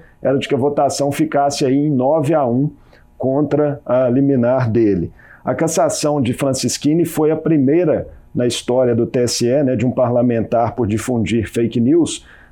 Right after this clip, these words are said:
mas a disposição do presidente Jair Bolsonaro parece ser de dobrar a aposta.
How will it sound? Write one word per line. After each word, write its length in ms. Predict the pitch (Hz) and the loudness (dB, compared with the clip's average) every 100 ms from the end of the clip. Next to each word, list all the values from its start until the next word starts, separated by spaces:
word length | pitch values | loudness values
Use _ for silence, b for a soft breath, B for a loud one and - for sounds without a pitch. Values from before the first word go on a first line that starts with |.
| B | B
mas 320 | 123 131 110 | -2 0 0
a 60 | 143 | -2
disposição 640 | - 151 147 151 - 156 | -2 0 0 0 -2 0
do 80 | 170 | 0
presidente 840 | 151 143 107 107 131 120 120 110 98 | 0 0 0 0 0 -2 0 0 0
Jair 280 | 120 113 110 | 0 0 0
Bolsonaro 640 | 117 - 139 123 135 147 | -2 0 0 2 0 0
parece 380 | 170 156 151 - | 0 0 0 0
ser 160 | 151 | 0
de 100 | 139 | 0
dobrar 500 | 151 175 139 139 147 | 0 0 2 2 2
a 100 | 165 | 2
aposta. 680 | 175 - 120 107 - - 87 | 0 -2 0 -2 -4 -10 -12